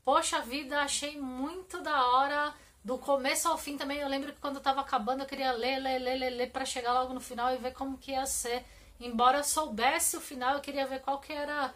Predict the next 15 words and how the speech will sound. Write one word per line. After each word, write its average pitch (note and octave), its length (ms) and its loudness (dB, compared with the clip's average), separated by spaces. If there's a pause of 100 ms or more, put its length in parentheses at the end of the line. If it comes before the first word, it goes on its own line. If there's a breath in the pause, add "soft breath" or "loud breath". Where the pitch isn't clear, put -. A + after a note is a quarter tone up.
(600 loud breath)
ah, G#3 600 0 (640)
o A#3 120 -2
decorrer C4+ 680 4
dessa C4+ 260 0
história, C4 440 2
que C#4 400 -6
foi C4+ 280 -4
muito, D4 680 -8
muito, D#4 460 -6
muito D4 680 -6
bacana C4+ 680 -2
e D4 100 -8
me C4+ 120 -6
prendeu C4 440 -4
bastante. C4 600 -6